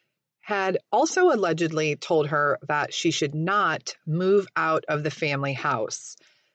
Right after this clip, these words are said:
as that would be considered abandonment and could affect her negatively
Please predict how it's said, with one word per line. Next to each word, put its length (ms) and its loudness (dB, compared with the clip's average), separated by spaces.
as 180 -2
that 200 2
would 160 2
be 140 0
considered 540 0
abandonment 920 -2
and 160 -2
could 180 0
affect 380 -2
her 80 2
negatively 720 0